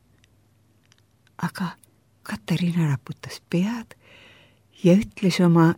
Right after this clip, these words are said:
endise naeratusega: "Ära karda, et keegi teine minu kaudu võiks selle haiguse saada. Need haavad on ainult minule määratud, ainult mina kannan neid, ei keegi teine.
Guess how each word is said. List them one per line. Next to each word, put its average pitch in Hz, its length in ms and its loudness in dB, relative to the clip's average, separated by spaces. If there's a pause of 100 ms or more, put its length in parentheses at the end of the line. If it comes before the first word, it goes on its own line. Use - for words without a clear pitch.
(100)
endise 220 520 4
naeratusega: 135 960 0 (1400)
"Ära 233 240 -4
karda, 180 520 -2 (460)
et 220 280 2
keegi 254 340 4
teine 247 540 8
minu 208 320 8
kaudu 175 460 6
võiks 170 400 4
selle 165 240 4
haiguse 147 640 0
saada. 127 560 -4 (880)
Need 175 120 -4
haavad 165 500 0 (280)
on 156 240 4
ainult 156 380 4
minule 208 460 6
määratud, 139 720 2 (380)
ainult 214 400 6
mina 254 500 8
kannan 175 500 6
neid, 143 380 4 (400)
ei 143 240 0
keegi 220 360 2
teine. 170 480 4